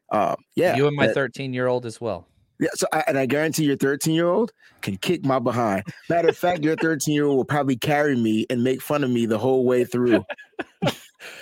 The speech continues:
Speaker 2: He
Speaker 1: But it's
Speaker 2: came
Speaker 1: fun.
Speaker 2: in.
Speaker 1: It's
Speaker 2: All right,
Speaker 1: fun.
Speaker 2: and we're gonna talk forty-niners, but this, this is my thirteen-year-old. He's thirteen, right?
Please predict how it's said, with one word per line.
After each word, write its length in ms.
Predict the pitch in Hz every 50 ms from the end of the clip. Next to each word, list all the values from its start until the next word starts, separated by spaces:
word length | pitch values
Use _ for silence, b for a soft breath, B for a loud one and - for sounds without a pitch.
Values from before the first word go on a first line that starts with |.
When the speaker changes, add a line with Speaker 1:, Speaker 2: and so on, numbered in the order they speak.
| B B B B
Speaker 2:
He 80 | 190
Speaker 1:
But 80 | - -
it's 100 | 359 330
Speaker 2:
came 200 | 302 277 285 277
Speaker 1:
fun. 80 | 285
Speaker 2:
in. 300 | 214 202 185 160 139 131 b b b b b b b b
Speaker 1:
It's 160 | 208 - -
Speaker 2:
All 60 | 175 208
right, 100 | 208 190
Speaker 1:
fun. 80 | 233
Speaker 2:
and 100 | 202 190
we're 100 | 247 311
gonna 180 | 311 349 330 285
talk 240 | - - 247 202 185
forty-niners, 640 | - 208 196 175 170 160 156 135 113 107 107 -
but 260 | - 175 170 165 160
this, 280 | 165 202 262 262 - - -
this 280 | 160 156 202 262 -
is 260 | 269 220 - - - - - - -
my 140 | 165 190 180
thirteen-year-old. 840 | - - 302 320 254 - 254 226 185 151 135 120 107 101 95 113
He's 140 | 165 226 -
thirteen, 420 | 320 285 214 - - 139 113 101
right? 260 | 101 117 151 208 196